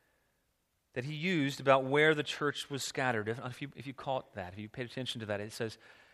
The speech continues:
it says, "They were all scattered throughout the regions of Judea and Samaria." Luke is doing something here, isn't he?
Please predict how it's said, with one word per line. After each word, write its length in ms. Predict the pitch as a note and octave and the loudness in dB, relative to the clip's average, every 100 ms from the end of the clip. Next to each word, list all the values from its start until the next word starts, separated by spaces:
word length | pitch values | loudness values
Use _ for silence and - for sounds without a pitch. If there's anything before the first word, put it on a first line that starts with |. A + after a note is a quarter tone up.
| _ - | _ -12
it 80 | B2+ | -4
says, 260 | C3+ B2 | -2 -2
"They 160 | C3+ C#3 | 0 0
were 200 | C3 C3+ | 0 0
all 400 | C#3 D3+ E3 E3+ | 4 6 6 4
scattered 560 | - D3 C3 B2+ B2+ | -2 2 4 4 0
throughout 540 | - C3+ B2+ C3 C3+ C3 | -2 -4 0 2 2 -2
the 100 | C3+ | -6
regions 500 | C3 D3 C#3+ D#3 C3 | -4 -4 -4 -4 -4
of 100 | B2 | -4
Judea 540 | A#2+ B2 C#3 C#3+ C#3 | -6 -6 0 4 4
and 160 | B2 B2 | 2 -4
Samaria." 580 | - C3+ C3 C3 B2+ A2 | -6 -6 -2 2 2 2
Luke 320 | B2+ G3 G3 | 0 0 -2
is 160 | D3 A#2+ | -6 -4
doing 360 | D3 D#3 D#3 | -2 0 0
something 420 | C3+ C3 A#2+ A#2 G#2 | -2 -4 -4 -6 -6
here, 200 | G#2+ G#2+ | -4 -4
isn't 200 | A2+ F#3 | -4 -6
he? 180 | C4+ | -10